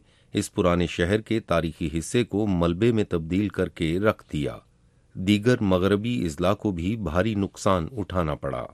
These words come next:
عراقی عہدے داروں کا کہنا ہے کہ حکومت اکیلے اس شہر کی تعمیرِ نو نہیں کر سکتی۔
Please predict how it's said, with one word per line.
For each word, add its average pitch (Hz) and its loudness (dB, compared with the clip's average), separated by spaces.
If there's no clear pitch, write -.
عراقی 104 2
عہدے 117 2
داروں 101 2
کا 117 2
کہنا 98 0
ہے 95 2
کہ 110 -2
حکومت 92 0
اکیلے 95 0
اس 101 -2
شہر 90 0
کی 117 -6
تعمیرِ 87 0
نو 87 2
نہیں 98 0
کر 80 -2
سکتی۔ - -10